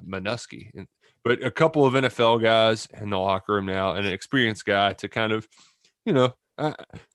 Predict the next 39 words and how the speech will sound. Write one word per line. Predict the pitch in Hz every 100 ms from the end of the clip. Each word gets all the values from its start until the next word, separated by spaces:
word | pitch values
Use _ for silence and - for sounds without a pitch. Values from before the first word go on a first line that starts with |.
| _ -
it's, | 127 -
it's, | 147 -
it, | - 127 _ _ _ 156
Drake | 123 165 156
Jackson | 131 123 120 95 90 - _
is, | 110 101
is | 95 104
great | 90 107 101
at | -
calling | 107 104
things | 107 101
out | 101
on | 95
film. | 110 107 104
Also | 165 160 - 117
good | 113 107
to | 101
just | 90 98 -
have | 101 92
a |
coach | - 95 -
in | 92
there. | 90
So | 92 95
he'll | 123
be | 131 120
in | 101
the |
room | 92 95 92 87 -
helping | - - 98 - 92
them | 92 92
out | 87 - -
for | 95
the | 90
rest | 92 92 -
of |
the | 76
season. | - 90 90 71 - _ _ _
Um, | - -